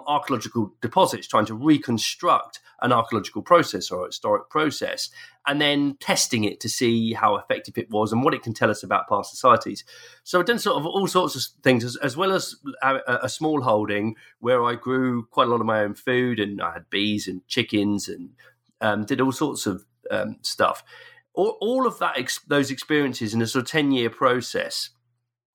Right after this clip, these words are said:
had caused me to sort of really think through craft and the action of craft.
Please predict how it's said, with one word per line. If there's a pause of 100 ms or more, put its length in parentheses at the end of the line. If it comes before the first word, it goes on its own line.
(100)
had
caused
me
to
sort
of
really
think
through (560)
craft
and
the
action
of
craft.